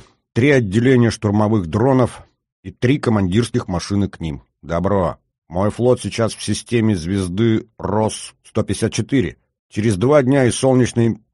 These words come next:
к месту нашей дислокации уходит новый авианосец Веллингтон. Он должен войти в состав пятого ударного флота.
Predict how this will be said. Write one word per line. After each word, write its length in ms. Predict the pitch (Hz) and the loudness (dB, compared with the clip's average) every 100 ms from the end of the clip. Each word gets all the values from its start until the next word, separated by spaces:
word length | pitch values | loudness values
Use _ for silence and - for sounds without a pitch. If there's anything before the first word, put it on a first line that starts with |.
| _ | _
к 80 | 117 | 0
месту 340 | 147 123 117 | 0 0 0
нашей 340 | 120 123 117 | 2 2 0
дислокации 840 | 107 113 120 107 139 120 107 95 71 _ _ _ | -2 -2 -2 0 0 -2 -4 -4 -6 _ _ _
уходит 400 | 98 - 131 131 | -6 0 2 4
новый 300 | 143 139 127 | 4 4 4
авианосец 760 | 123 104 113 117 127 120 113 - | 4 2 2 2 2 0 -4 -4
Веллингтон. 680 | 113 139 110 87 - 71 64 _ _ _ _ _ _ | 0 2 2 -2 -8 -12 -12 _ _ _ _ _ _
Он 200 | 95 104 | -4 0
должен 380 | 104 120 107 110 | 4 4 4 2
войти 280 | 104 104 113 | 2 0 -2
в 80 | - | -2
состав 400 | 107 - 110 - | -4 -2 -4 -2
пятого 360 | 110 98 98 | -2 -2 -2
ударного 520 | 98 98 101 98 98 92 | 0 0 0 0 -2 -2
флота. 440 | 107 127 - | 0 -2 -2